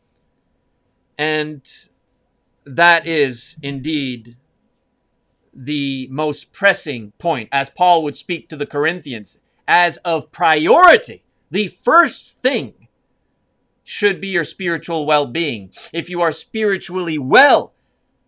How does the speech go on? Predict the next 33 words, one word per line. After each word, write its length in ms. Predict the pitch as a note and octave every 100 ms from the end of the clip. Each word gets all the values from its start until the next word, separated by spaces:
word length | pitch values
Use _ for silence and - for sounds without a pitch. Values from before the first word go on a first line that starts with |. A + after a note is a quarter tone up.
| _ _ _ _
then 200 | B2 F#3
you 120 | F#3+
will 100 | F3+
become 280 | E3 E3+ F#3
a 80 | F3
good 200 | D#3+ D#3+
steward 560 | - A3 G#3+ D#3 C#3 _
of 160 | E3 D#3+
all 280 | - E3+ E3
things 420 | E3 E3+ D#3 C#3+
physical 800 | - B3+ A#3+ F3 D3 C3+ C3+ C#3+ _ _ _ _ _
and 160 | D3+ C#3+
take 240 | D#3+ D3+
care 540 | F#3+ G3+ D#3+ D3 C3 _ _ _ D3+
of 100 | C#3+
what 220 | D3 D3
needs 240 | C#3+ B2+
to 100 | C#3
be 120 | C#3
taken 340 | C3+ B2+ A#2+ A#2
care 320 | E3 D#3+ C3+
of. 240 | G#2 F#2+ _ _
But 160 | D3 -
sometimes, 540 | E3 D#3+ E3+ E3+ D3+
you 100 | F3+
know, 380 | E3 D3 D3 - _ _
we 140 | D#3+
fall 480 | - D#3+ E3 D#3+ D3 _ _ _ _ _ _ _
short 600 | - - A3 D#3+ A2 _ _ _ _
because 300 | D3+ E3+ D3+
we 100 | E3+
become 400 | F3+ F#3 G#3+ G3
discouraged. 720 | D#3 C#3 E3 D3 B2 A2 -